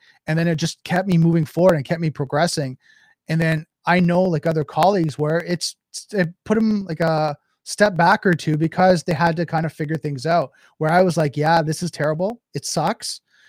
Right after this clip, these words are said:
I have to kinda get through it." Gave myself some time and then boom, got right, got back at it and just started to drive.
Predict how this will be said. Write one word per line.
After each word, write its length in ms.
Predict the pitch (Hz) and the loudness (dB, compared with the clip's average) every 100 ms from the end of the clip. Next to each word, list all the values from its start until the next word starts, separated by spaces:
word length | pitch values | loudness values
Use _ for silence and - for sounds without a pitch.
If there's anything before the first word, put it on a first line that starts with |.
| _ _ - | _ _ -2
I 160 | 147 | 2
have 180 | 156 151 | 4 2
to 100 | 165 | 0
kinda 220 | 160 160 | 0 0
get 180 | 156 147 | 0 -4
through 260 | - 165 185 | -4 2 4
it." 200 | 214 233 _ _ _ - | 2 0 _ _ _ 2
Gave 160 | 175 | 4
myself 380 | 175 165 180 165 | 4 4 2 2
some 180 | 170 156 | 0 0
time 320 | 165 170 220 | 2 2 2
and 100 | 160 | 2
then 140 | 151 | 0
boom, 320 | 135 170 165 131 | 0 2 2 0
got 280 | 151 147 | -4 -4
right, 200 | 156 156 139 _ - | -2 -4 -6 _ -6
got 200 | 170 165 | -4 0
back 260 | 165 156 160 | 0 0 0
at 160 | 175 | 0
it 80 | 190 | -2
and 80 | 147 | -4
just 160 | 147 | -6
started 260 | - 156 143 | -4 -4 -4
to 80 | 123 | -6
drive. 460 | 131 139 135 131 | -4 -2 -2 -6